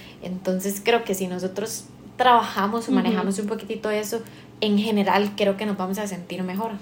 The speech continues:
Speaker 2: Sí, a veces uno cae en el rol o en el juego de que es que hay confianza. Es que es mi mejor amiga, es que es un, alguien súper conocido.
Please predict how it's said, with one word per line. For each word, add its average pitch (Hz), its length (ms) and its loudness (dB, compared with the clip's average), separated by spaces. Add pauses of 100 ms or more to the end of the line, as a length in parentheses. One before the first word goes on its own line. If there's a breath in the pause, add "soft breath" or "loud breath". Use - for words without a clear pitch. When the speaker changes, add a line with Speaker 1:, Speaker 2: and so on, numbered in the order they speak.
(260 loud breath)
Speaker 2:
Sí, 311 140 2
a 254 100 10
veces 269 200 4
uno 294 240 6
cae 294 500 4
en 240 220 4
el 214 400 4 (260)
rol 247 380 6
o 226 80 2
en 214 120 0
el 196 120 -2
juego 226 440 6
de 233 220 8
que 196 300 -2
es 233 180 0
que 269 80 4
hay 269 60 2
confianza. 247 720 0 (960 loud breath)
Es 233 200 4
que 262 300 8
es 269 80 6
mi 262 140 6
mejor 214 260 2
amiga, 214 440 0 (440 loud breath)
es 226 280 4
que 254 480 8
es 262 220 0
un, 262 160 4
alguien 240 340 4
súper - 400 2
conocido. 208 600 0